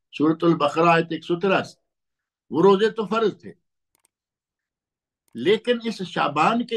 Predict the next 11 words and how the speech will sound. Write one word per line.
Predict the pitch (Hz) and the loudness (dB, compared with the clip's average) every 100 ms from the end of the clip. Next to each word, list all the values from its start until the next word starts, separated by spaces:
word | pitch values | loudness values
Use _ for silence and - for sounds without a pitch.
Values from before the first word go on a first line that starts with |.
| 190 | -6
इतने | 180 180 185 | -6 -6 -6
रोजे | 160 147 151 | -4 -4 -4
रखने | 135 - 131 143 | -6 -8 -6 -4
की | 139 - 143 175 190 - _ 90 95 | -4 -10 -18 -18 -20 -20 _ -14 -8
वजह | 165 190 180 | -4 -4 -6
क्या | - 123 117 | -6 -6 -6
है? | 131 | -8
वजह | 131 165 185 | -6 -2 -2
नहीं | 175 175 | -2 -2
बल्कि | 165 160 170 165 | -4 -2 -4 -4
कई | 165 190 | 0 0